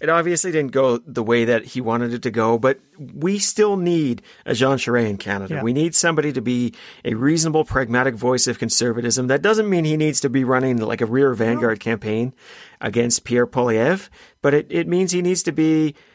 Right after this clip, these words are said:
Speaker 1: somebody who is speaking to a progressive conservatism that seems to have fallen very much out of favor. In some ways, this is, ties back to Sam's question, right?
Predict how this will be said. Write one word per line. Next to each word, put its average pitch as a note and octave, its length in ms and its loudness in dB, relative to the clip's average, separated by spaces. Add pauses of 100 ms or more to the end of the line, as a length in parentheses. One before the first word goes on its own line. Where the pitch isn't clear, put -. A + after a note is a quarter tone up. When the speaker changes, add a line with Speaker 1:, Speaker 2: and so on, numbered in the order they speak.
Speaker 1:
somebody E3 480 0
who D#3 160 2
is C#3+ 120 2
speaking E3+ 580 -2
to D#3+ 560 2
a C#3 220 -2
progressive D3+ 540 -2
conservatism C#3 680 -2
that A#2+ 160 -2
seems D#3 300 -2
to D3+ 80 -2
have C3+ 80 -4
fallen C3+ 300 0
very C3 220 0
much F3+ 220 -4
out E3+ 120 0
of D3+ 140 -2
favor. E3 400 -2
In A2+ 100 -8
some D#3 180 0
ways, D#3+ 180 0
this C#3 120 0
is, C3 80 -4
ties C3+ 240 -2
back C3+ 200 -4
to A#2+ 100 -4
Sam's E3 380 -2
question, - 460 -10
right? G#2+ 260 -4